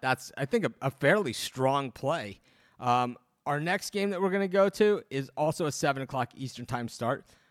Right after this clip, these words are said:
And it's gonna be Houston up against Tulsa.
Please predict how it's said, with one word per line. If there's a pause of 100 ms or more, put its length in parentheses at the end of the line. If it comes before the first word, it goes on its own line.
(200)
And
it's (100)
gonna
be
Houston
up
against
Tulsa.